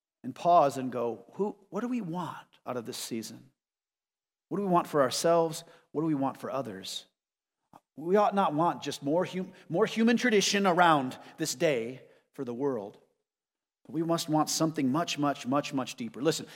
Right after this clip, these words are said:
if you want people to celebrate Christmas and say "Merry Christmas," then you need to pray for their hearts, evangelize their souls, proclaim the gospel to them, that they on their own, through the knowledge that Christ has come to die for their sins,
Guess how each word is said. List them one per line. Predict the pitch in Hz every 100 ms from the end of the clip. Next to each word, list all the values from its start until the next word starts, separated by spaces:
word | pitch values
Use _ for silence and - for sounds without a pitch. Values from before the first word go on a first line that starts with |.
| -
if | 131
you | 160 220
want | 285 277
people | 226 190 185
to | 165
celebrate | 147 170 170 156 165 165 165
Christmas | - 151 - 120
and | 147
say | 131 190 185
"Merry | 165 165 143
Christmas," | - 151 - 120 - - -
then | 143
you | 151
need | 151 160 165 -
to |
pray | 147 - 160
for | 165 175
their | 165
hearts, | 123 107 107 -
evangelize | 123 143 170 151 139 135 131
their | 127 110
souls, | - 113 104
proclaim | - 127 151 170 180
the | 143
gospel | 131 135 131 -
to | 123
them, | 113 110 - - - -
that | 147
they | 165 185
on | 196 165
their | 147 -
own, | 160 170 117 110 - -
through | 147
the |
knowledge | 139 143 156 185 131
that | - 139
Christ | - 175 180
has | 151
come | - - 170 131
to | 135
die | 127 147 156
for | 180 196 175
their | 151 160 151
sins, | - 202 185 127 139